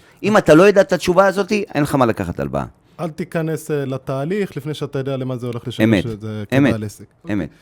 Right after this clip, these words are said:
Speaker 1: שאלה
Speaker 2: ו-
Speaker 1: הבאה.
Speaker 2: והוא יכול לדעת בעצם כמה תעלה לו הלוואה ב-,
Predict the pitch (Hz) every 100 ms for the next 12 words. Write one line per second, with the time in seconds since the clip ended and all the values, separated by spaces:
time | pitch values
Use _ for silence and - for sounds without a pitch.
0 | _ - 156 160 147 117 73 - - 127
1 | 120 151 190 180 - 175 156 147 151 151
2 | 143 147 147 131 139 139 131 120 - 110
3 | 123 127 123 110 113 120